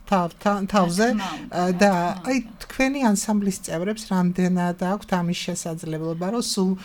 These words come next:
Speaker 1: განვითარების პროცესში
Speaker 2: კი,
Speaker 1: იყვნენ?
Speaker 2: აქვთ ამით საშუალება, ჩვენ გვაქვს, м, ყველანაირი პირობა, ე, სამსახურში და ამის საშუალებაც არის და, კი ბატონო, <laughs> მუშაობთ მაქსიმალურად.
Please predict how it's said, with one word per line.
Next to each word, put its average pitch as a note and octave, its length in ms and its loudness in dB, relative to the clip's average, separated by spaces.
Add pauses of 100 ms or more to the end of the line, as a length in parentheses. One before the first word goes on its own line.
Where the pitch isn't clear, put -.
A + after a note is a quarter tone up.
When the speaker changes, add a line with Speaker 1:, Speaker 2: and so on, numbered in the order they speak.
(200)
Speaker 1:
განვითარების E3+ 840 0
პროცესში E3 600 -6
Speaker 2:
კი, C#3 100 -10
Speaker 1:
იყვნენ? F3+ 280 -8
Speaker 2:
აქვთ - 240 -6
ამით - 280 -16
საშუალება, E3+ 720 -16
ჩვენ F3+ 280 -18 (140)
გვაქვს, D#3 460 -16
м, - 120 -20 (420)
ყველანაირი E3 540 -16
პირობა, E3 540 -18
ე, - 680 -20 (440)
სამსახურში E3 840 -18
და C#4 160 -12 (520)
ამის F#3 280 -14 (100)
საშუალებაც G3 680 -16
არის E3+ 340 -16
და, G#3+ 120 -14 (600)
კი - 160 -18
ბატონო, - 420 -18 (240)
<laughs> G3+ 160 -6 (500)
მუშაობთ G#3 600 -2
მაქსიმალურად. - 1120 -12